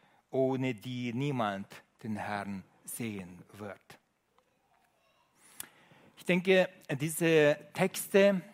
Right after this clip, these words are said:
aus dem Jesaja, ähm, Buch über diesen Friedens-, Friedenfürst und der Text des Apostel Paulus aus dem Epheserbrief,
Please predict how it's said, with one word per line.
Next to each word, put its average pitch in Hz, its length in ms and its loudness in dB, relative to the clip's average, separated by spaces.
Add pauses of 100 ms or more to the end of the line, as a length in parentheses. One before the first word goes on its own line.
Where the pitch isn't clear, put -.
(140)
aus 131 260 -2
dem 127 480 -2 (880)
Jesaja, 139 760 2 (160)
ähm, 117 360 -2
Buch 147 440 -6 (1200)
über 135 280 2
diesen 127 340 -4
Friedens-, 185 640 -2 (160)
Friedenfürst 180 1400 -4 (760)
und 143 480 -2 (380)
der 151 180 4
Text - 500 -2 (360)
des 139 160 -4
Apostel 156 400 -6
Paulus 190 500 4
aus 165 180 -6
dem 135 200 -6
Epheserbrief, 170 1120 -2